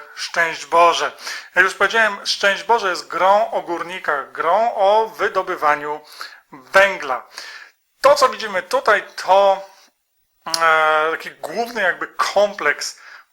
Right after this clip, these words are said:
e, wydobywczy, w którym gracze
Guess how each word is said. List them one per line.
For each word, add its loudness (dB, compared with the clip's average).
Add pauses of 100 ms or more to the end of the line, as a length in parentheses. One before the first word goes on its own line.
e, -2
wydobywczy, 0 (440)
w -20
którym 0 (340)
gracze 2